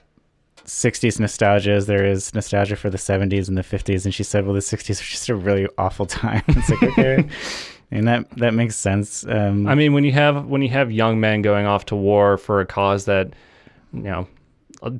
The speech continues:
Speaker 2: many, many people didn't think was, um, just or viable or reasonable cause, you're gonna have a lot of,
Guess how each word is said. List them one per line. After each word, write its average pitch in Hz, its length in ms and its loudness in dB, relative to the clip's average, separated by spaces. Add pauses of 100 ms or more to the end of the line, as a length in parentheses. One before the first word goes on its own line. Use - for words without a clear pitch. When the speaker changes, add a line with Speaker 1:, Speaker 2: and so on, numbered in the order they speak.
(120)
Speaker 2:
many, 123 480 2
many 110 360 2
people 101 340 -4
didn't 98 280 -6
think 101 420 -6
was, 95 640 0 (400)
um, 98 760 2 (520)
just - 600 -2
or 101 360 -2
viable 98 500 0 (220)
or 98 180 -2
reasonable 98 460 -2
cause, 95 640 -6 (420)
you're 107 100 -4
gonna 110 180 0
have 104 460 -4 (380)
a 110 80 0
lot 101 420 2
of, 92 340 -2